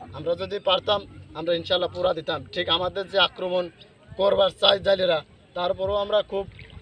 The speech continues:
ভয়ে আছি কোন সময় আমার ধরে মারে। তাও আমি দেশে বসে নাই ভাই, তারপরেও আমি আজকেও চলে আসলাম চায়না দুয়ারের ভিডিও করতে। বলছি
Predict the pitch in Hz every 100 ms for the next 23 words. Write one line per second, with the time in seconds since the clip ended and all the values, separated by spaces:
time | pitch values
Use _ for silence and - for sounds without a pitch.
0 | 131 143 175 208 202 - 208 - - -
1 | 175 185 - 190 196 185 165 185 196 185
2 | 160 113 - - - - - - 233 233
3 | 233 254 240 - - - - - 143 190
4 | 233 208 208 233 220 196 160 120 - -
5 | 196 226 233 240 254 247 240 - 226 220
6 | - 240 233 226 - 220 208 202 214 202
7 | 208 185 170 185 165 - 139 110 - -
8 | - 196 - 214